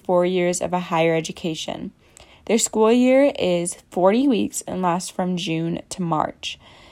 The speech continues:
Secondary school is compulsory, and a student may take two paths.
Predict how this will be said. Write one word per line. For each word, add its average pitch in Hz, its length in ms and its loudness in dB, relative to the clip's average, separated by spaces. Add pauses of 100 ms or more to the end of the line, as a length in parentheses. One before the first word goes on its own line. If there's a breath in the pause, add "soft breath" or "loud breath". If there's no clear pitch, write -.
(180 loud breath)
Secondary 254 560 4
school 196 380 2
is - 220 -2
compulsory, 214 840 0
and 185 240 0
a - 20 0
student 190 460 -2
may 202 100 -2
take 185 400 -4
two 185 280 -4
paths. - 640 -6